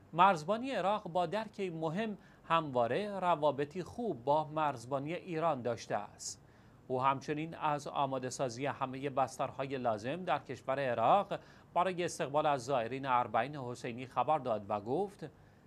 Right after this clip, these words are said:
"وزارت کشور عراق با تشکیل کمیته‌ای تلاش می‌کند ورود زائرین ایرانی به خاک این کشور آسانتر از قبل شود." ابراهیم الحسینی با بیان اینکه همه ساله فقط در مدت بیست روز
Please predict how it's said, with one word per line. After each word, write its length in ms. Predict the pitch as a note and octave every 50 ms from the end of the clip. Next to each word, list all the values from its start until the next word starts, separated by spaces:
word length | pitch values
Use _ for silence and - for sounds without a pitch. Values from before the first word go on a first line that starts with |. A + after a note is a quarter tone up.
| - - - - - -
"وزارت 400 | F#3 F3 G3 A3 A3+ A#3+ B3 -
کشور 440 | C4+ - A#3 G3 - - - A3+ A3+
عراق 520 | A3+ G#3 F3 D#3+ E3 G#3 A3+ A3 - G#3
با 180 | E3 F3+ F#3 F#3
تشکیل 580 | - - F3+ F3 E3 D3 - - G#3+ F3 G3
کمیته‌ای 500 | F#3+ - F#3+ F3+ E3 D#3 - D#3 D#3 E3+
تلاش 420 | E3 D3+ D3+ F3+ F#3+ G#3 - - -
می‌کند 600 | C#3+ - A#2+ G#2+ G#2+ A2+ C3+ F3 G#3 F#3 D3+ C#3
ورود 320 | D#3 D3+ E3 E3+ F3 F3
زائرین 480 | D3 B2+ D#3+ D#3 D3 D#3 D3+ G3 G3 G3+
ایرانی 540 | F#3+ F3+ E3 C3+ B2 A2+ A#2 C#3+ F#3+ F3+ - - - - - -
به 120 | E3 G#3+ G#3
خاک 300 | G#3+ - C4 C4 C4 -
این 140 | A#3 F3 C#3
کشور 500 | - B2+ A#2 - - B2+ A#2+ A#2+ A#2 - -
آسانتر 560 | D3 D#3 C#3+ C3 - D3 C3+ B2 - - -
از 200 | C#3+ C3+ - -
قبل 300 | - B2 A2+ G#2+ G#2+ A#2
شود." 380 | G#2 - - A#2 G2+ G2 F#2+ - - - _ _ _ - - - - - -
ابراهیم 360 | C3 B2+ B2+ C#3+ C3 C3 C#3+ C#3
الحسینی 540 | C3+ B2 A2+ C3+ B2+ - C#3+ C3 C3+ D#3+
با 160 | D3+ C3+ C#3 C3
بیان 320 | D3 C#3 C3+ C#3 C#3+ D3
اینکه 340 | C#3+ C#3 C#3 - D3+ C#3+ C3+
همه 320 | - - D3 C#3+ C#3 B2+
ساله 400 | A#2 - - B2 A2+ C#3 E3+ F#3
فقط 400 | - - E3 D3+ C3+ D#3 D#3 C#3
در 200 | D3 D3 D3+ C#3+
مدت 400 | C#3+ C#3 C3+ B2 B2 D3+ D3+ -
بیست 420 | F#3 D#3 C#3+ F#3+ G#3 F3+ - - F#3+
روز 280 | F#3+ G3+ G3+ D#3+ D#3+